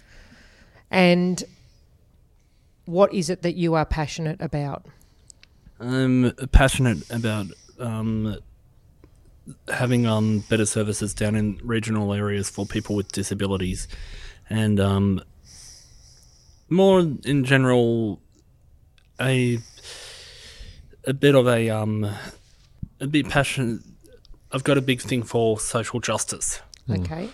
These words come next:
Speaker 1: So what, what did you talk about today at the conference? What was your presentation about?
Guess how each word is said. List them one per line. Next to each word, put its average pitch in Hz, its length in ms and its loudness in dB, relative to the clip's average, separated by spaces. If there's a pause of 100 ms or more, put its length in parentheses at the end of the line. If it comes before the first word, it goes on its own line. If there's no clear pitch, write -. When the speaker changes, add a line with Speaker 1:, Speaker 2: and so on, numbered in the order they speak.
(560)
Speaker 1:
So 196 300 2
what, 202 380 0 (460)
what 190 220 -4
did 202 160 -4
you 180 80 -2
talk 175 280 -2
about 156 280 -2
today 160 300 -2
at - 80 -8
the 165 60 -10
conference? 156 560 -8
What 196 160 2
was 156 200 -2
your 160 320 2
presentation 151 760 -2
about? 143 320 -6